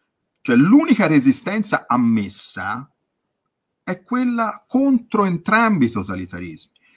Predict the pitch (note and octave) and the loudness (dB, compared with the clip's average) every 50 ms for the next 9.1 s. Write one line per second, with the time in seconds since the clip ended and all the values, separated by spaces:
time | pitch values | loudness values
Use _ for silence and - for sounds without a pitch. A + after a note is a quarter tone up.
0 | _ _ _ - - - G3+ F3 E3+ F3+ D3 F3+ E3 E3 F3 F3+ E3+ G3 A#3+ B3+ | _ _ _ -14 -6 -2 -2 0 0 0 0 -2 -2 -2 -2 -2 -2 0 0 0
1 | B3 C4 G3+ - G3+ D#3+ D#3 D3 D3 C3+ - - C3 B2+ A#2+ G#2+ G2 F2+ E2+ - | 0 0 0 0 0 -2 0 2 2 0 2 0 0 0 0 0 0 -4 -8 -14
2 | - - _ - C#3 B2+ B2 A#2+ - - F#2 F2+ F2+ - - F#3+ - - E3+ - | -18 -14 _ 2 4 4 4 4 2 2 2 2 0 -4 -6 -6 -4 -4 -2 0
3 | - C3 A#2+ G#2+ G#2 G2+ G2+ F#2 A2+ B2 B2 A#2 A2 G2+ A2 G2+ - - - C#3 | 0 2 2 2 0 -2 -2 -2 -2 0 2 2 0 0 -4 -6 -8 -4 -2 -2
4 | B2+ - A2 G2+ G2 G2 G#2 G#2+ G2+ G2+ G#2 G2 F2 E2 E2+ - _ A#2 B2+ D#3 | -2 -2 -2 -4 -4 -6 -6 -6 -6 -4 -4 -6 -8 -10 -16 -18 _ -12 -12 -12
5 | - - - - - - - _ _ _ _ E3 E3 E3 D#3 C#3+ C3+ B2 A#2+ A#2 | -12 -18 -20 -20 -20 -20 -20 _ _ _ _ 0 0 2 4 4 4 4 4 4
6 | B2+ B2 - - C#3 - - E3 D#3+ D3 C3+ A#2+ G#2+ G#2 G#2+ G#2+ G#2+ G#2+ G#2 A#2+ | 2 0 -2 -4 -6 -2 0 0 2 2 2 2 0 -2 0 0 0 0 0 0
7 | C3+ D3 - - A#2+ A2+ - A2 G#2+ G2 F#2 F2+ F2+ - _ - B2+ C3+ B2 A#2+ | 0 0 0 -2 -4 -4 -4 -4 -2 -2 -2 -4 -6 -10 _ -8 -8 -8 -2 2
8 | A#2+ C#3+ C#3 B2+ A2 G#2 - - A2 G2+ F#2 F2 - - - - - G#2+ B2+ D#3+ | 2 2 2 2 -2 -6 -6 -6 -6 -6 -6 -8 -10 -12 -14 -10 -6 -6 -6 -6
9 | - | -6